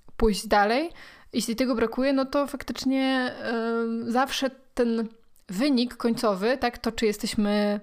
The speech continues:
wiesz, fair, czy jesteśmy rozliczeni w cudzysłowie, będzie zależało od tej drugiej osoby, nie? Od tej, od tego potwierdzenia, które szukamy. A, a tak naprawdę, no, może zależeć od nas kwestia naszego nastawienia do,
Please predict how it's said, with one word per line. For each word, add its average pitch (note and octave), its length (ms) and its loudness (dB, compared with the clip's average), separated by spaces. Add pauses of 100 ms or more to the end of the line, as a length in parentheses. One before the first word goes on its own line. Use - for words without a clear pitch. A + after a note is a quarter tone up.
(240)
wiesz, F#3 220 2
fair, A3 360 2
czy A3 100 0
jesteśmy G3+ 480 0
rozliczeni G3 640 2
w - 60 -14
cudzysłowie, G3+ 600 0 (360)
będzie A3+ 240 2
zależało A#3+ 600 2
od A#3 240 -2
tej A#3+ 180 0
drugiej A3+ 300 0
osoby, F#3 380 0
nie? G#3+ 200 0
Od A3+ 120 -4
tej, A3+ 260 0
od A3+ 180 -2
tego A3 160 0
potwierdzenia, A3 720 0
które - 240 -8
szukamy. F#3+ 520 -2 (440)
A, G#3+ 340 2
a C4 80 0
tak A3+ 140 -2
naprawdę, A#3+ 400 0
no, A#3+ 180 0
może C4+ 280 2
zależeć A3+ 380 -2
od C4 160 0
nas F#3 320 -4
kwestia G#3+ 440 -4
naszego G#3+ 320 -2
nastawienia G#3+ 540 -2
do, F3 420 -6